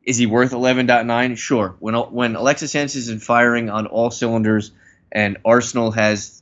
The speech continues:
three or four matchups in a row where he is contributing, yes, Alexis Sanchez is worth every penny of eleven point nine.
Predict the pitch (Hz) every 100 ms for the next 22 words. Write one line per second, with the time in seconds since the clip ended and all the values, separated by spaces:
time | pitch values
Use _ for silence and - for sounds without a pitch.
0 | _ 120 127 123 - _ - - 120 117
1 | 107 110 95 113 107 107 101 107 - _
2 | _ - 104 101 95 - _ _ 123 123
3 | - 110 117 101 95 95 92 _ _ _
4 | _ _ 120 98 - - _ _ - 110
5 | 110 110 110 107 104 98 98 98 107 -
6 | - 113 117 110 104 - 98 98 98 98
7 | 95 95 - 82